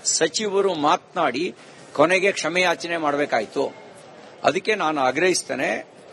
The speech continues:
ಮುಖ್ಯಮಂತ್ರಿಗಳೇ, ನೀವು ಹಣಕಾಸು ಖಾತೆ ಸಚಿವರಿದ್ದೀರಿ, ಲೆಕ್ಕ ಇಷ್ಟು ಸುಲಭವಾಗಿ ಮಿಸ್ ಆಗ್ಬಿಡುತ್ತಾ?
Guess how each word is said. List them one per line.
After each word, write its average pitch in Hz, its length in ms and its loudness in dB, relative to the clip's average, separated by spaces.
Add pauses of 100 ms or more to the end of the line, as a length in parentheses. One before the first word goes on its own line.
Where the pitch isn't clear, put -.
(100)
ಮುಖ್ಯಮಂತ್ರಿಗಳೇ, 175 640 0
ನೀವು 160 200 -4
ಹಣಕಾಸು 160 440 0
ಖಾತೆ 147 280 -2
ಸಚಿವರಿದ್ದೀರಿ, 104 680 -6 (2250)
ಲೆಕ್ಕ - 360 0 (2500)
ಇಷ್ಟು - 360 0
ಸುಲಭವಾಗಿ 226 580 4
ಮಿಸ್ 196 220 0
ಆಗ್ಬಿಡುತ್ತಾ? 156 600 0